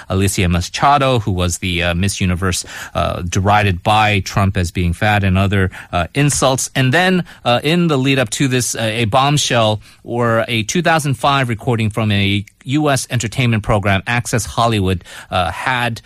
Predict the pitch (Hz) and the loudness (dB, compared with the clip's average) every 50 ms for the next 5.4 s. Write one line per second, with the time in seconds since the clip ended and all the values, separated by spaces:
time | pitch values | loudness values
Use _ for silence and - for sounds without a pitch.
0 | - - - - - 92 90 90 113 113 104 - - 156 165 180 175 - - - | -20 -20 -16 -10 -8 -6 -4 0 0 0 0 0 0 2 2 2 0 -2 -6 -10
1 | - - 123 113 113 110 107 113 107 110 127 127 117 110 - - 196 214 - - | -10 -6 -2 -2 0 0 0 0 0 0 2 2 2 0 0 0 0 0 0 -2
2 | - - 127 117 113 - 120 113 107 101 - - - - - - 98 95 87 82 | -2 0 0 0 0 0 -2 -2 0 -2 -2 -6 -12 -12 -6 -2 -2 -2 -2 -4
3 | - - - 80 - - - - - 123 123 185 226 247 208 - - - 208 156 | -8 -12 -16 -16 -16 -16 -14 -12 -8 -2 0 2 2 2 2 2 2 2 2 2
4 | 123 104 104 117 113 98 113 107 101 104 104 - 127 120 113 110 107 107 104 - | 2 2 0 0 2 2 2 2 2 2 0 -2 -2 0 0 0 0 -2 -6 -10
5 | - - - 98 95 95 92 - | -14 -10 -6 -4 -4 -4 -4 -6